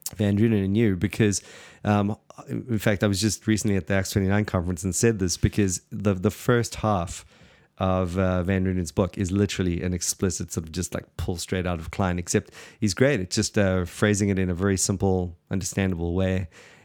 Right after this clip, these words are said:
And so you just have a summary of Klein's theology. It's, it's, it's amazing. So, you know, and then, and then he did that full-on historical thing.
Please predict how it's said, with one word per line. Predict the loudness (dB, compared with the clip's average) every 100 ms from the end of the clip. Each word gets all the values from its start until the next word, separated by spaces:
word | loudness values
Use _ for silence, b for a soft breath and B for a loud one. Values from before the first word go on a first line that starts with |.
| -4
And | -2 0
so | 2
you | 2 2
just | 0 0
have | 2
a |
summary | 2 2 2 -2
of | -4
Klein's | -2 -2 0
theology. | -2 -2 -4 -6
It's, | -6 -6
it's, | -6 -6
it's | -8 -4
amazing. | -2 0 -2 -6 B B B -6
So, | 2 4 4 4 2 -2 -8 -16 -6
you | 0
know, | 2 2 0 -4 -10 -12 -16 -8
and | -2 2
then, | 2
and | 2 2
then | 2 2
he |
did | 2 2
that | 0
full-on | 0 0 0
historical | 0 0 0 0 2 0
thing. | 0 -2 -4